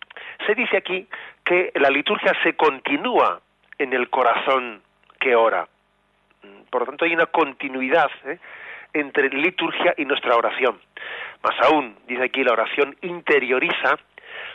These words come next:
y asimila la liturgia durante su celebración y después de la misma. Por lo tanto, cuando asistimos a la Sagrada Liturgia, al mismo tiempo estamos orando. Está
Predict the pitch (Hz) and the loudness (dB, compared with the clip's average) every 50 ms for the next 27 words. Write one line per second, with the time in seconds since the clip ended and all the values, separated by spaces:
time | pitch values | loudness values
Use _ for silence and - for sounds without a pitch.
0 | - - 127 139 - - - 131 131 156 175 170 165 151 147 147 151 156 156 - | -10 -2 0 0 2 2 -2 -4 -2 0 2 4 6 6 6 4 2 2 0 -2
1 | - 156 143 - - - 147 151 151 151 - - 135 135 131 123 - 139 - - | -6 -6 -6 -4 -2 0 2 2 0 0 -2 0 2 2 2 2 0 -2 -2 -2
2 | 156 147 - 151 139 139 131 131 131 120 - - 165 165 175 - _ - 196 180 | -2 -2 -2 0 2 2 4 4 2 2 0 -2 -4 -6 -6 -8 _ -6 -4 0
3 | 147 151 131 - - - 143 139 127 120 127 120 117 110 110 113 107 - 104 98 | 0 0 0 0 0 0 0 0 2 2 2 2 2 0 -2 -6 -10 -10 -8 -8
4 | 95 92 - _ _ _ _ _ _ _ _ - 104 - _ _ - - - - | -8 -8 -8 _ _ _ _ _ _ _ _ -20 -20 -20 _ _ -20 -18 -16 -16
5 | - - - - - - - - - - - - - - - - - - _ - | -16 -14 -14 -14 -14 -14 -14 -14 -14 -14 -12 -12 -12 -12 -12 -12 -16 -2 _ 2
6 | 143 151 - 226 220 - 185 185 185 - _ _ _ _ _ _ _ _ _ _ | 4 4 4 2 2 2 2 2 2 0 _ _ _ _ _ _ _ _ _ _
7 | _ _ _ _ _ - - 135 127 127 135 131 127 - - - - 233 202 196 | _ _ _ _ _ -4 -2 -2 0 2 2 2 2 0 -2 -4 -4 -4 -2 -2
8 | - - 147 143 131 127 123 139 143 139 135 123 120 - - 123 113 110 - - | 0 2 2 0 0 0 0 0 2 2 0 0 -4 -4 -6 -6 -6 -6 -6 -4
9 | 123 156 196 - _ _ _ _ _ _ _ _ _ _ _ _ _ _ _ _ | -4 -4 -4 -6 _ _ _ _ _ _ _ _ _ _ _ _ _ _ _ _
10 | _ _ _ - - - - - - 135 143 160 220 240 233 208 165 156 - 190 | _ _ _ -20 -20 -18 -8 -2 0 0 2 2 0 -4 -2 -2 -2 -2 0 0
11 | 214 208 - - 135 - - 127 127 131 123 - 113 113 98 98 101 92 87 87 | -2 0 0 -2 -2 0 0 0 0 0 0 0 0 0 0 -2 -4 -8 -12 -14
12 | 87 - _ _ _ _ _ _ _ _ - - - - - - - - - - | -14 -14 _ _ _ _ _ _ _ _ -20 -20 -18 -18 -18 -18 -12 -10 -8 0
13 | - 208 220 | 2 2 2